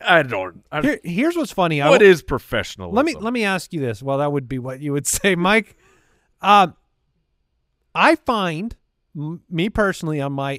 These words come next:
Speaker 2: own emoji use, that much like, you know how sometimes people get a phrase that they get stuck using all the time?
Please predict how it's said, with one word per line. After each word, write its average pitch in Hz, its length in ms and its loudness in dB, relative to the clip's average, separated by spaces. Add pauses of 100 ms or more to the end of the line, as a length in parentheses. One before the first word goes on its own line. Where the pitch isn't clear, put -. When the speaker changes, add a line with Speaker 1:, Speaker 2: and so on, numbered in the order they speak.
Speaker 2:
own 165 300 -4
emoji 139 480 -6
use, 120 480 -10 (800)
that 147 160 -8
much 180 340 -2
like, 190 240 0
you 190 100 -4
know 269 100 4
how 311 60 2
sometimes 220 460 -4
people 190 300 -4
get 156 160 -2
a - 20 -2
phrase 139 540 -4
that 131 160 -8
they 135 80 -4
get 123 160 -8
stuck - 340 -6
using 143 300 -4
all 143 120 -2
the 143 60 -2
time? 147 460 -4